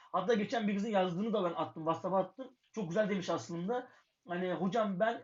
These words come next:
e, çalışıyor-, çok çalışıyordum ama nasıl çalışmam gerektiğini bilmiyormuşum. Hangi konudan sonra hangi konu geleceğini bilmiyormuşum." diye. Ben hatta onu görüntüsünü alıp WhatsApp'ta paylaştım sizlere. Çünkü dostlar hani ben şunu biliyorum bak, netiniz artacak. Ben buna korkum yok.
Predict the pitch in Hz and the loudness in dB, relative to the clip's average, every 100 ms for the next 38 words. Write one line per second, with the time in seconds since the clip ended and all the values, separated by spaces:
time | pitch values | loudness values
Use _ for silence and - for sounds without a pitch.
0 | - 185 180 180 175 - 170 175 240 - | -4 0 2 2 0 -2 -2 0 -2 0
1 | 226 185 208 202 247 254 214 196 233 - | 0 0 0 0 2 2 4 2 0 -4
2 | - _ 208 226 226 196 226 208 214 214 | -14 _ -8 -4 -2 0 2 2 2 2
3 | 226 196 180 170 156 - 226 - _ _ | 2 4 4 2 0 -2 -4 -6 _ _
4 | 180 214 220 196 208 214 - 208 214 208 | -6 -4 -4 -2 -2 -2 -2 -2 0 0
5 | 190 220 196 196 185 160 185 180 233 202 | 0 2 2 4 2 0 -2 -2 -2 0
6 | 214 214 220 226 220 180 175 190 190 226 | 0 0 -2 -8 -8 -8 0 0 0 -2
7 | 233 190 180 175 175 202 208 180 160 - | -4 -2 -2 -2 -2 0 4 4 2 -4
8 | 151 175 175 190 254 - - - - 233 | -10 -6 0 2 0 -2 -16 -20 -8 -6
9 | 277 220 254 220 208 165 135 _ _ _ | -2 -2 -2 -2 -2 -2 -6 _ _ _
10 | 196 233 226 254 208 240 196 156 135 156 | 0 0 0 0 2 2 2 2 0 0
11 | 226 262 220 185 - 175 165 170 233 233 | -2 0 4 2 2 -2 -2 -2 -2 0
12 | - 208 196 208 196 156 - | 0 0 0 0 2 0 -2